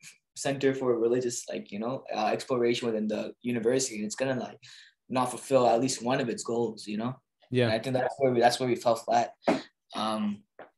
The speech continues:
Speaker 1: but we still made, like, a fun social event, you know, and I think that still brings people closer to the deen when they s-, with Muslims having fun, because, you know, if we're Muslims having fun,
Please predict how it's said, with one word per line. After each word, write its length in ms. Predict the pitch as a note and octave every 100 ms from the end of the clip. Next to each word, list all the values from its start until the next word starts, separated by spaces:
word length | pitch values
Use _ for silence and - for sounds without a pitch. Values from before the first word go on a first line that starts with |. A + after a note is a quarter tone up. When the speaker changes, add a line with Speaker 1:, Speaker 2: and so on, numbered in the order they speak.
| _ _ -
Speaker 1:
but 240 | B2 B2+
we 60 | C3
still 220 | D3+ G#3+
made, 120 | G3+
like, 140 | G3 C3
a 60 |
fun 240 | A#2+ C3 B2+
social 400 | A#2+ A#2 A#2 G#2
event, 280 | G2+ G2+ G#2
you 120 | G#2
know, 140 | A2+
and 180 | A2 G#2
I 160 | - C3
think 240 | F3+ D#3+
that 180 | D3 D3
still 240 | - D#3
brings 160 | C#3+ C#3
people 160 | C3+
closer 300 | A2+ - C3
to 140 | B2+ B2
the 120 | A2+
deen 220 | A2+ D3
when 80 | D3+
they 80 | A#2+
s-, 160 | A#2 -
with 280 | A#2+ C#3 C#3
Muslims 340 | C3 D3 B2+
having 260 | B2 A#2 G#2+
fun, 260 | A2+ G#2+
because, 280 | G#2 - A#2
you 120 | B2
know, 100 | A#2+
if 100 | A#2
we're 160 | C3+ C#3
Muslims 320 | C3+ C3 C3 B2+
having 260 | A#2+ A#2
fun, 240 | - C3+